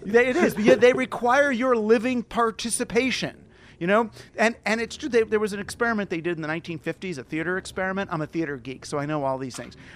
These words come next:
Um, where they charged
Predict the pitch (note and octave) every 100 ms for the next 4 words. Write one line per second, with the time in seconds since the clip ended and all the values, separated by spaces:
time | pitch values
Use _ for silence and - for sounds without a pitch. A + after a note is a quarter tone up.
0 | - E3 E3 D3+ - - - F3+ G#3 G3+
1 | - - D3+ G3 F#3+ - - _ - -
2 | A3 G3 G3+ E3 -